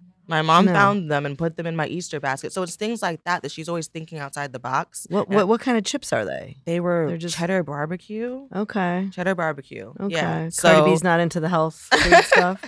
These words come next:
Speaker 1: I guess
Speaker 2: No.
Speaker 1: not. So
Speaker 2: Have you met her?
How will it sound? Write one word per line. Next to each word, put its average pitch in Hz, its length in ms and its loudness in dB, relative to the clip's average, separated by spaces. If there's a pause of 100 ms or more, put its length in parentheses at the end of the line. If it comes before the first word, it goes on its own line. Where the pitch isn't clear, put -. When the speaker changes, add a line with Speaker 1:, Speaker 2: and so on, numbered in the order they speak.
Speaker 1:
I 156 100 -10 (120)
guess 151 100 -10
Speaker 2:
No. 202 240 8
Speaker 1:
not. 190 380 6 (300)
So 165 440 6
Speaker 2:
Have 196 100 8
you 196 80 8
met 185 160 8
her? 240 240 2